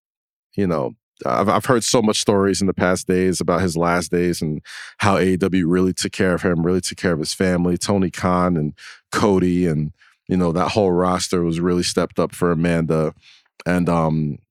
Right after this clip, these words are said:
it's a beautiful thing to hear and, and, and the, what they're gonna continue to do for his family. Um, but yeah, it is, it was really hard to talk about. There was so many, there's so many personal things with,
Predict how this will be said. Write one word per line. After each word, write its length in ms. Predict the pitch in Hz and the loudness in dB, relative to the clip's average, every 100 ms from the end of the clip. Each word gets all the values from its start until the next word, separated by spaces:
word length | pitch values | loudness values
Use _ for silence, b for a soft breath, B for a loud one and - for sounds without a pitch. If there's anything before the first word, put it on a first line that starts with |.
| - | -20
it's 140 | - | -8
a 40 | 87 | -6
beautiful 440 | 80 104 95 - | 0 2 2 -2
thing 240 | 90 95 87 | -2 0 0
to 80 | |
hear 480 | 85 92 85 82 82 - | 0 2 2 0 -2 -2
and, 300 | 82 82 78 | 0 0 -2
and, 260 | 76 82 | -2 -2
and 140 | 87 82 | -2 0
the, 140 | 80 | -2
what 220 | - 90 87 | 0 -2 0
they're 100 | 90 | 0
gonna 200 | 87 85 | 0 0
continue 420 | - - 101 90 | -2 0 0 2
to 100 | 87 | 2
do 180 | 80 87 | 0 0
for 160 | - | 0
his 140 | 85 80 | 0 0
family. 500 | 82 82 82 82 82 B B B B _ | 0 0 0 0 -4 B B B B _
Um, 580 | 76 82 78 73 73 73 _ _ _ _ _ _ _ _ _ - _ | -2 0 0 0 -2 -4 _ _ _ _ _ _ _ _ _ -14 _
but 140 | 101 92 | 0 2
yeah, 300 | 95 87 78 - | 2 0 -2 0
it 200 | 104 80 | 0 2
is, 260 | 101 92 - | 0 0 0
it 60 | |
was 180 | 120 107 | 2 2
really 220 | 120 120 | 2 2
hard 180 | 107 101 | 4 4
to 40 | 92 | 2
talk 300 | - 92 - | 2 0 0
about. 240 | 85 80 | -2 0
There 80 | 92 | 0
was 120 | 87 | 0
so 140 | - | 0
many, 300 | 92 92 87 76 _ | 2 2 0 -2 _
there's 100 | 92 | -2
so 140 | - | 0
many 160 | 101 98 | 2 0
personal 420 | - 95 90 90 | 0 0 0 -2
things 400 | 82 90 87 82 | 0 0 0 -2
with, 180 | 85 80 | -2 -4